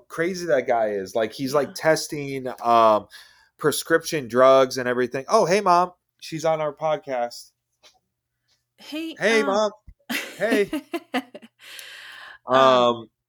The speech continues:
Speaker 2: but you know what's funny about half of those conspiracy stories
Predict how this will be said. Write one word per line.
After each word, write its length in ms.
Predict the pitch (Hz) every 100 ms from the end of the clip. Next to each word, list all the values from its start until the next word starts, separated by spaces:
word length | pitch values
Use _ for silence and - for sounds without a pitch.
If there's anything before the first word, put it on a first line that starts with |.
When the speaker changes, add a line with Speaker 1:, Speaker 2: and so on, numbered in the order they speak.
| _ -
Speaker 2:
but 100 | 311
you 140 | 320
know 80 | 440
what's 200 | 494 -
funny 300 | - 247 254
about 300 | 262 254 -
half 220 | 233 233 240
of 80 |
those 220 | 233 226 -
conspiracy 760 | 226 196 - 180 190 190 214
stories 680 | 208 - 220 220 226 233